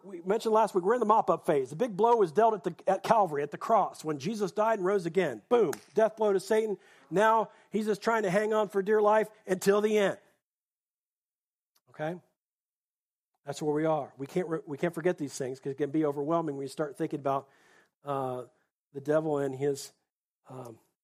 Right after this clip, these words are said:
the demonic realm and so on. We have nothing to fear, uh, if we are armored up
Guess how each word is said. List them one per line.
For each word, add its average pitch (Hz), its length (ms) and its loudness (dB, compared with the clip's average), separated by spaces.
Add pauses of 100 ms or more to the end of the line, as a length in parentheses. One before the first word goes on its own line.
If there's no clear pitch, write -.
(220)
the 139 100 -4
demonic 151 460 0
realm 151 340 0
and 143 120 -4
so 151 240 -2
on. 123 220 -4
We 143 100 -4
have 165 120 -2
nothing 196 260 -2
to 175 60 0
fear, 139 520 -4 (500)
uh, 127 340 -6
if 143 220 -8
we 147 140 -6
are 139 320 -4 (240)
armored 147 340 -2
up 123 280 -6